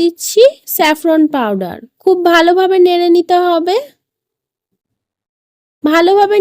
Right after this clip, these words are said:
নেড়ে চেড়ে মিক্স করে নেওয়া হয়ে গেছে এবং জলটা খুব ভালো করে ফুটে উঠেছে। এখন এর মধ্যে অ্যাড করে দিলাম কর্নফ্লাওয়ার। কর্নফ্লাওয়ারের মিশ্রণটা অ্যাড করে দেওয়ার পর দেখুন বন্ধুরা, জেলির মতো খুব সুন্দর একটা টেক্সচার হয়েছে। এখন আমি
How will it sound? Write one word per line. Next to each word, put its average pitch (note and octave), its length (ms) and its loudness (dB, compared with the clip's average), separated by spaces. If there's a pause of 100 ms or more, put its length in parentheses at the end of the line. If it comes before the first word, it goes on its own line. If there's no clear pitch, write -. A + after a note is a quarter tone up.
নেড়ে E4+ 260 0
চেড়ে F#4 260 -2
মিক্স E4 200 -4 (100)
করে E4+ 260 -2
নেওয়া E4+ 280 -2
হয়ে E4+ 200 0 (100)
গেছে A#3+ 320 -6 (160)
এবং E4 140 -2 (160)
জলটা D#4 420 -2
খুব F4+ 120 -2 (120)
ভালো D#4+ 260 -2
করে E4+ 140 0 (100)
ফুটে D#4+ 260 -4 (100)
উঠেছে। C4 400 -4 (540)
এখন E4 280 2
এর F4+ 160 2
মধ্যে F4 240 0 (100)
অ্যাড D#4 200 -4 (120)
করে F4+ 300 0
দিলাম F4+ 340 0 (760)
কর্নফ্লাওয়ার। A#3+ 760 0 (440)
কর্নফ্লাওয়ারের G4+ 680 2
মিশ্রণটা E4+ 680 0
অ্যাড D4+ 180 -2 (100)
করে D#4+ 240 -2
দেওয়ার D#4+ 300 2
পর F#4 120 -2 (120)
দেখুন D4+ 240 0 (100)
বন্ধুরা, D#4 320 0 (140)
জেলির D4 360 0
মতো D4+ 160 -4 (100)
খুব E4 120 -4 (100)
সুন্দর D4 260 -2 (100)
একটা D#4+ 240 -10
টেক্সচার D#4 380 -6 (100)
হয়েছে। D#4 260 -4 (120)
এখন D#4 200 -4
আমি C#4+ 100 -2